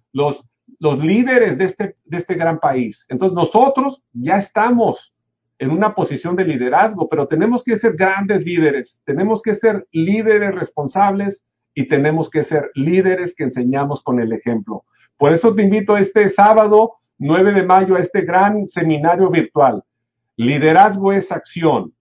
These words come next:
donde yo te voy a enseñar parte de este libro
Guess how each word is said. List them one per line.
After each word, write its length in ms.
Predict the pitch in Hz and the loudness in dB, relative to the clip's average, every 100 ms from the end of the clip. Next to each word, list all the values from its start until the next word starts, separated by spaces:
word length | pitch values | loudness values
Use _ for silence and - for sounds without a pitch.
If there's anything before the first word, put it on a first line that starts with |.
| _ _ - | _ _ -12
donde 260 | 127 135 156 | -6 -2 0
yo 120 | 190 | 0
te 80 | 208 | 0
voy 240 | 202 208 | -2 0
a 240 | 208 196 - | 2 0 -4
enseñar 840 | 160 151 139 147 147 180 180 214 _ _ - _ _ _ _ _ _ _ _ _ _ _ _ _ - | -8 -6 -4 -4 -2 0 0 -2 _ _ -20 _ _ _ _ _ _ _ _ _ _ _ _ _ 2
parte 400 | 262 247 - 202 | 4 4 0 -4
de 100 | 196 | -4
este 200 | - 185 | -6 -6
libro 500 | 190 180 185 214 | -4 -4 -6 -6